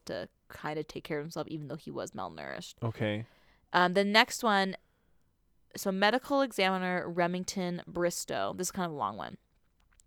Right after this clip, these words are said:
Speaker 1: He investigated this case for almost forty years. Like, this was
Speaker 2: Damn.
Speaker 1: his life case.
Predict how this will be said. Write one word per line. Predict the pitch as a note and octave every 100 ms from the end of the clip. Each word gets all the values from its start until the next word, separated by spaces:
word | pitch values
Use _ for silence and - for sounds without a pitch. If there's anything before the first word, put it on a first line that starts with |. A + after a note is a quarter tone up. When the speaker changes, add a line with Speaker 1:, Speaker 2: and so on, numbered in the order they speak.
| -
Speaker 1:
He | - A#3
investigated | B3 G3+ G3+ F#3+ F#3 F3
this | F3
case | - F3 -
for | E3
almost | E3 E3+
forty | - E3+ E3
years. | D3 - - - -
Like, | F#3
this | - B2
was | F#3
Speaker 2:
Damn. | F3+
Speaker 1:
his | E3
life | D#3 - -
case. | - - -